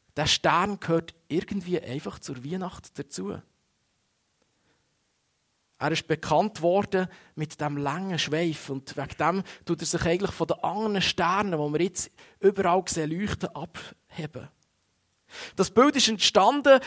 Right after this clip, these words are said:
weil Menschen bei diesem besonderen Stern an einen Komet gedacht haben, der irgendwo so durch die Welt durchgeflogen ist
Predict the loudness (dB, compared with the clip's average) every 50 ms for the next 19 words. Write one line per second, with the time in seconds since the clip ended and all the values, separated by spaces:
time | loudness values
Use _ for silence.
0 | -4 2 6 8 8 10 10 10 10 10 8 6 4 2 2 2 4 4 4 4
1 | 4 4 6 8 8 8 8 6 6 6 6 6 6 4 4 6 6 6 4 2
2 | 0 0 0 0 0 0 0 0 2 2 2 2 0 -2 -2 -4 -4 -4 -4 -6
3 | -8 -6 -4 -4 -4 -4 -4 -6 -6 -2 -2 -2 -2 -2 -4 -2 0 2 2 2
4 | 2 0 -4 -6 -6 -8 -10 -8 -6 -2 0 0 0 0 -2 0 2 2 2 2
5 | 0 -2 0 2 2 4 6 4 6 6 4 2 2 -2